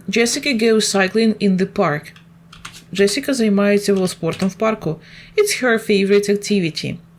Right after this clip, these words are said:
How often does Mike play table tennis? Як часто Майк грає в настільний теніс? One, only once or twice a week.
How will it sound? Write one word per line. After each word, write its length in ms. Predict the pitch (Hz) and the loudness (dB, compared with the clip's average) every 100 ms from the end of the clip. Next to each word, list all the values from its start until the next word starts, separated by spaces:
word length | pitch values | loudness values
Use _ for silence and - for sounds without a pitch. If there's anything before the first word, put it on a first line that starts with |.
| - - - - - | -20 -20 -20 -20 -4
How 120 | 339 392 320 | 2 2 2
often 280 | 285 277 233 | 0 0 2
does 280 | 214 185 | 2 2
Mike 320 | 196 196 202 202 | 2 2 2 2
play 400 | 190 175 170 170 | 2 2 0 0
table 440 | 175 156 165 - | 0 0 -2 -2
tennis? 540 | 180 170 151 151 - - | 0 0 -2 -2 -6 -4
Як 180 | 175 175 | -4 -2
часто 380 | - 180 - | 0 0 0
Майк 400 | 175 175 214 240 - | 0 2 0 -2 -10
грає 440 | - 175 185 185 214 | -6 -2 0 2 2
в 60 | |
настільний 500 | 202 175 - 165 165 | 0 -2 -4 -4 -4
теніс? 540 | 165 160 156 151 156 - - - - - - - - - - - - - - - - - - - - - - - - - - - - - - - | -4 -4 -4 -6 -8 -14 -20 -20 -20 -20 -20 -20 -20 -20 -20 -20 -20 -20 -20 -20 -20 -20 -20 -20 -20 -20 -20 -20 -20 -20 -20 -20 -20 -20 -20 -8
One, 320 | 311 359 339 | -2 -2 0
only 220 | 277 285 240 | 0 2 2
once 300 | 214 208 202 | 4 2 0
or 140 | 180 | -2
twice 260 | 185 170 170 | 0 0 0
a 60 | |
week. 240 | 160 143 | -4 -4